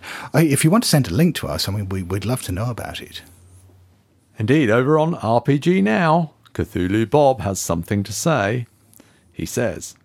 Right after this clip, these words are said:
Speaker 2: "I love these. As long as no one's here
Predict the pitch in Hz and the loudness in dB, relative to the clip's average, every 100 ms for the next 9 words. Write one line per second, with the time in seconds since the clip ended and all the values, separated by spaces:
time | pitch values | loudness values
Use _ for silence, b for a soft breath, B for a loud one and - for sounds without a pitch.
0 | _ _ _ _ - 247 254 233 180 123 | _ _ _ _ -2 2 2 2 2 4
1 | 95 80 - - _ _ _ - 95 175 | 2 0 -6 -16 _ _ _ -4 0 2
2 | 220 180 165 190 196 202 185 180 131 139 | 4 2 4 4 4 2 2 2 2 0